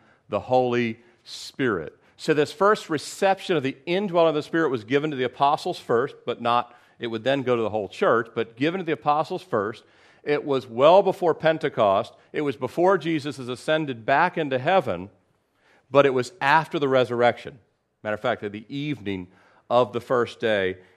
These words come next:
in the resurrection. So the possession of, and the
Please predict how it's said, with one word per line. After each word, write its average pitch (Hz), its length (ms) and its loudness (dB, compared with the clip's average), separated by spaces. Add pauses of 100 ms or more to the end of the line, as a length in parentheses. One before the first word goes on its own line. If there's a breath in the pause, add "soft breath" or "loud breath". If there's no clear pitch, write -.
(100)
in 123 140 -4
the 117 80 -2
resurrection. 107 640 -4
So 143 220 -4
the 127 100 -4
possession 131 840 -2 (300 soft breath)
of, 135 320 0
and 143 160 0
the 139 140 -4